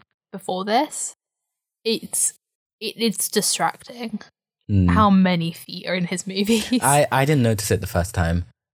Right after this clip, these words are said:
Speaker 2: Um, but yeah, no, but the entire movie, I was just like, this is just fascinating. I, like, you know, buy the watch stuff. Like, is he gonna shoot these people? Is this a movie where people die, like in the first one? Um, obviously, what's in the briefcase, but I knew they weren't gonna show what was in the briefcase because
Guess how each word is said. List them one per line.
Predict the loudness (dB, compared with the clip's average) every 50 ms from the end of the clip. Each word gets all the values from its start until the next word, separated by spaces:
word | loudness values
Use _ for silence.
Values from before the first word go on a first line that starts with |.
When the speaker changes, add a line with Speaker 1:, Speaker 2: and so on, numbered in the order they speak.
| _ -2
Speaker 2:
Um, | 0 2 2 2 2 2 0 -2 -6 -12 -6 _
but | 2 4
yeah, | 4 4 6
no, | 6 6 4 4
but | 2 2
the | 2 2
entire | 4 4 4 4 4 4
movie, | 4 4 4 4
I | 4 4
was | 4 2
just | 0 0 2
like, | 2 0 0 0 -4 -12 _ _ _ _ _ _ _ _ _ _
this | -2 0 2
is | 2 2
just | 2 0 2
fascinating. | 0 0 0 0 0 0 2 2 2 2 2
I, | 2 2 4
like, | 4 2 2 2 0
you |
know, | 0 2 2 0 0 -4 -8 -2
buy | 0 2 2 4 2
the | 2 2
watch | 2 2 2 2 0
stuff. | -2 0 2 2 2 2 0 -4 -10 -6
Like, | -2 0 0 0 -2 -6 -14 _ _ _ _ _ _ _ _ _
is | 0 2 2
he | 2
gonna | 2 2 2 2
shoot | 2 0 0 0
these | 0 0 0
people? | 0 0 0 2 0
Is | 2
this | 2 2 2
a | 2
movie | 2 2 4
where | 2 2 2
people | 2 0 0 0 0
die, | 0 2 2 2 2 2
like | 0 0 0 0
in | 0 -2
the | 0
first | 0 -2 -2 0 0
one? | 0 0 0 0 -2 -6 -12 -20 _ _ _ _ -4
Um, | 0 0 2 2 0 0 -2 -4 -8 -14 _ _
obviously, | -4 -2 0 0 2 2 2
what's | 2 0 0 0
in | -2
the | -2
briefcase, | -2 -2 -4 -4 -2 -4 -4 -2 0
but | -2 0
I | 0 0
knew | 2 2
they | 0 0
weren't | 0 -2 -6
gonna | -8 -10 -10
show | -10 -10 -10
what | -10 -10
was | -10 -10
in | -12 -12
the | -12
briefcase | -14 -14 -16 -18 -16 -16 -16 -16
because | -16 -14 -12 -12 -10 -10 -12